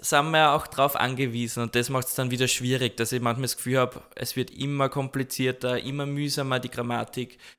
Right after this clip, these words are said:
Ja, sie irgendwie Kopf in den Sand stecken, aber dann muss man sie wieder aufraffen und weitermachen,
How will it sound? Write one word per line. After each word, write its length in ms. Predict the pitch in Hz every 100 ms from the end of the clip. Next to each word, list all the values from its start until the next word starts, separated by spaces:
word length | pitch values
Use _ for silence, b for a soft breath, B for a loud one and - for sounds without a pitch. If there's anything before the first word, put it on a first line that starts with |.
| _ -
Ja, 300 | 117 113 110
sie 200 | 113 127
irgendwie 280 | 120 117 120
Kopf 260 | - 120 -
in 100 | 120
den 100 | 113
Sand 260 | 117 104 -
stecken, 480 | - 110 - 110
aber 300 | - 110 113
dann 460 | - 113 110 110 107 b b b b _
muss 280 | 127 135 -
man 100 | 120
sie 200 | - 117
wieder 200 | 117 82
aufraffen 640 | 90 233 - - - 120
und 160 | 110 107
weitermachen, 720 | 104 - 113 107 107 110